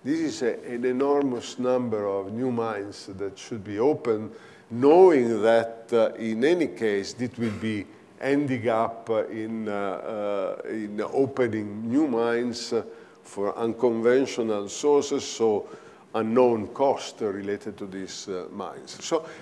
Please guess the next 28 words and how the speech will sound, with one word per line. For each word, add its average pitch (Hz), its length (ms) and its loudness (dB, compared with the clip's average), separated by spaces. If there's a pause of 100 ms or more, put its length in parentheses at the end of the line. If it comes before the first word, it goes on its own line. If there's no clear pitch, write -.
(100)
it's 147 220 -4
clear 185 400 6
that, 123 260 4
uh, 123 260 6
using 131 800 0
only 160 260 8
P 160 180 -4
W 107 320 4
Rs 90 320 0
and 92 100 -4
one 139 240 4
through 127 360 -2
cycles, 127 760 2 (480)
one 143 220 6
will 135 200 10
have 127 420 8
certainly 123 840 4
a, 107 400 0
a 107 40 2
number 113 540 4
of, 101 680 0
uh, 101 160 -4
uh, 95 480 -8 (100)
of, 101 320 -4 (100)
uh, 98 120 -8 (500)
major 131 460 4
problems, 98 800 -2
uh, 101 180 -2